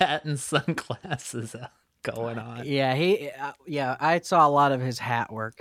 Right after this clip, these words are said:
Speaker 2: Hey, you can, I mean, whatever. He wants
Speaker 1: Now,
Speaker 2: to wear his hats.
Speaker 1: I think my favorite, uh, thing about the movie Tar is just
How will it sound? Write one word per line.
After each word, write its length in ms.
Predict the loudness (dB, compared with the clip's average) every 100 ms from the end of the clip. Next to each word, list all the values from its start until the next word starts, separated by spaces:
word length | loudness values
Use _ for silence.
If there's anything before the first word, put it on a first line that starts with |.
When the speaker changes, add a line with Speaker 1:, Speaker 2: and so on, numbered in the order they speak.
| -4
Speaker 2:
Hey, 300 | 2 4 4
you 200 | 4 2
can, 180 | 0 0
I 20 |
mean, 220 | 0 -2 0
whatever. 540 | 2 2 0 -6 -10 _ _ _ _ _ -20 -20 -20 -20 _ _ _ 0
He 100 | 4
wants 260 | 8 8
Speaker 1:
Now, 60 | 6
Speaker 2:
to 80 | 6
wear 220 | 6 6
his 160 | 4 2
hats. 680 | 2 2 2 -2 -10 -12 -14 _ _ _ -20 _ _ _ _ -8 0
Speaker 1:
I 80 |
think 160 | 2 2
my 140 | 2
favorite, 680 | 2 2 4 4 4 0 -6 _ -2
uh, 400 | 2 2 2 -2
thing 280 | -2 -2 0
about 460 | 2 4 2 -2 _ -4
the 80 |
movie 300 | 0 0 0
Tar 500 | -2 0 2 2 2 0
is 200 | -2 -4
just 320 | -6 -6